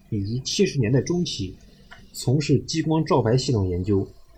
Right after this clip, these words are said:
将计算机技术应用于高精度的汉字字形信息处理领域，都是在两个领域之间的空白区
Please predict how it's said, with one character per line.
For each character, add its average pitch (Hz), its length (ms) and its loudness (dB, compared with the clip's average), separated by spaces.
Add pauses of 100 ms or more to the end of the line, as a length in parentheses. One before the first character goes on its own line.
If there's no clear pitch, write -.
(100)
将 143 280 6
计 165 180 2
算 151 200 4
机 143 140 6
技 151 220 4
术 95 320 2
应 131 220 6
用 113 160 6
于 98 180 4
高 151 260 6
精 151 180 6
度 139 120 6
的 87 240 4
汉 147 300 4
字 135 140 6
字 143 200 2
形 110 180 2
信 143 220 4
息 143 160 4
处 143 240 0
理 107 140 4
领 85 180 2
域， 87 180 -2 (600)
都 185 160 6
是 143 160 4
在 131 240 4
两 95 280 4
个 143 100 6
领 98 220 6
域 101 80 2
之 120 160 -2
间 147 140 2
的 117 80 4
空 139 280 0
白 95 160 2
区 151 340 -2